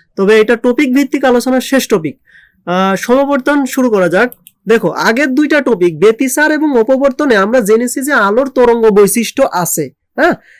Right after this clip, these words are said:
আর সমবর্তন দ্বারা আমরা যেটা বুঝবো সেটা হচ্ছে আলোটা অনুদৈর্ঘ্য নাকি অনুপ্রস্থ, অর্থাৎ আলোর যদি, আলো যে তরঙ্গ, এই আলোক তরঙ্গটা অনুদৈর্ঘ্য তরঙ্গ নাকি অনুপ্রস্থ তরঙ্গ, এইটা আমরা স্পেসিফিক ভাবে জানতে পারবো এই সমবর্তনের মাধ্যমে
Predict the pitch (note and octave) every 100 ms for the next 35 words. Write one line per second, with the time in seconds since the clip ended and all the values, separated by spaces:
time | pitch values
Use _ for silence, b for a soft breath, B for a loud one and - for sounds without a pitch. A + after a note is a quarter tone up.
0 | b b E3+ F3+ - G#3+ A3 C4+ C4+ C4+
1 | - D#4+ F4 E4 E4 A3+ F3 A#3 - b
2 | b - G#3+ A#3+ D4+ D#4 D#4 C4 C4 B3
3 | G3+ F3 - A3 A#3+ D4 D4+ F3+ E3 -
4 | b b - F3+ A3 C#4 C4+ C#4 F#3+ -
5 | B3 B3+ C4 A#3+ B3 A#3 C#4+ F#3+ G3+ B3+
6 | B3+ A#3+ C4 A#3+ A3 - - E3+ B2+ _
7 | _ _ - - - - - - _ G3
8 | G#3+ - D4 G3 - G3+ B3 C4 B3+ B3
9 | C4+ A3 B3 C4+ C4+ C4 D4 C4+ F3+ F#3+
10 | A3 A#3+ G#3 B3 A#3 B3+ C4 B3+ C4 D4+
11 | A3 A#3+ A3 A#3 A3+ C4+ D4 D4 D4+ D4
12 | G#3+ C4+ B3 A#3+ C4 A#3+ A#3+ - B3+ B3+
13 | B3+ B3+ D4+ - A#3+ A#3+ C4+ B3 C#4 A3+
14 | - G#3+ - B3 A#3+ C4 G3+ A3 G#3+ A3+
15 | A#3 A3+ C#4 A3 - A3+ A#3+ A3 G3 G#3
16 | G3 F3+ D#3 E3 C#3+